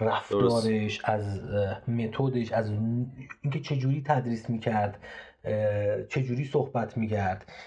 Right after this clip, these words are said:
Speaker 1: کی شوخی می‌کرد،
Speaker 2: مهم.
Speaker 1: کی موضوع رو باز می‌کرد. می‌دونی،
Speaker 2: درست.
Speaker 1: اینا خوبه.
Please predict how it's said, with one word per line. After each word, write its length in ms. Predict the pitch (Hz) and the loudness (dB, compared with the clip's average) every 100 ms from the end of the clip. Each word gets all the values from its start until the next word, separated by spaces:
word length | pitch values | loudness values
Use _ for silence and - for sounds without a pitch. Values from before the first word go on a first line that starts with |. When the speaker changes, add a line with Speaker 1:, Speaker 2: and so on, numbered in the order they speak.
| - _ | -20 _
Speaker 1:
کی 260 | - 143 139 | 0 2 2
شوخی 380 | - 131 - 117 | 0 -2 0 0
می‌کرد، 520 | 110 - 104 101 98 | 0 0 0 2 0
Speaker 2:
مهم. 140 | 101 | -4
Speaker 1:
کی 220 | - 139 | 0 2
موضوع 460 | 143 135 127 113 117 | 4 6 4 4 2
رو 240 | 113 107 - - - _ | 2 0 -2 -18 -20 _
باز 340 | 127 113 107 113 | 2 2 0 -2
می‌کرد. 420 | 107 110 101 - - - - | 0 0 -2 -4 -16 -18 -8
می‌دونی، 300 | 185 202 185 180 _ - _ _ _ _ - - | -2 2 0 -2 _ -20 _ _ _ _ -16 -14
Speaker 2:
درست. 160 | - | 0
Speaker 1:
اینا 220 | 104 101 | 4 6
خوبه. 600 | 165 170 - 139 101 85 | 4 2 0 0 0 -6